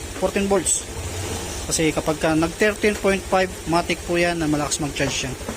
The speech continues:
Basta hindi bababa ng thirteen. Good sa good siya. Ayan, start ulit. Test natin. Okay, ayan. Ayan. Pwede, okay na to, mga sir.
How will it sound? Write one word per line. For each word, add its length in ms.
Basta 200
hindi 120
bababa 480
ng 80
thirteen. 320
Good 120
sa 120
good 120
siya. 200
Ayan, 320
start 240
ulit. 240
Test 160
natin. 320
Okay, 300
ayan. 240
Ayan. 220
Pwede, 540
okay 280
na 80
to, 120
mga 200
sir. 120